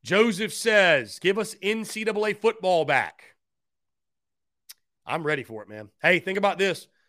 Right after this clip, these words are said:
The season simulation series will start soon, Joseph. Travis says, "What's Charlotte's record now?" Great question. Great question, which we will talk more about that,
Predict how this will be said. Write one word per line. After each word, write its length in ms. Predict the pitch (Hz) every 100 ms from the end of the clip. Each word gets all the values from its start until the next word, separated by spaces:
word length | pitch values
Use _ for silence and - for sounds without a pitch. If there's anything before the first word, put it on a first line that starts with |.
| _ -
The 100 | 139
season 560 | - 208 226 196 214 -
simulation 760 | - 220 220 196 202 202 180 160
series 500 | - 202 196 180 123
will 220 | 170 180
start 560 | - - 180 196 196 -
soon, 600 | - - 175 180 131 90 - _ _ _ _ _
Joseph. 340 | 107 127 110 - _ _ _ _
Travis 300 | 233 302 285
says, 140 | 285
"What's 220 | 214 269 -
Charlotte's 640 | - 247 262 247 - - -
record 520 | 151 226 226 170 139
now?" 260 | 131 90
Great 240 | 92 190 -
question. 400 | 202 208 - - _ _ _ _ _ _ _ - - _ _ _ _ _ _ _ -
Great 220 | 190 202
question, 380 | 190 175 - 95
which 260 | 151 151 -
we 260 | 120 208
will 320 | 233 233 214 196
talk 440 | - 185 175 -
more 360 | 143 165 214 196
about 340 | 175 185 -
that, 300 | 101 82